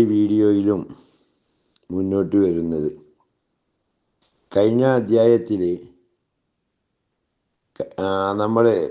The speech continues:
സൂറത്തുൽ മുൽക്കിൻ്റെ മുപ്പത് സൂക്തങ്ങളിൽ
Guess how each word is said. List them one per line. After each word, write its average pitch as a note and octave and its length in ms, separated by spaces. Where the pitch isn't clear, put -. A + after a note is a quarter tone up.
സൂറത്തുൽ A2 520
മുൽക്കിൻ്റെ A#2 520
മുപ്പത് A#2+ 380
സൂക്തങ്ങളിൽ A#2 600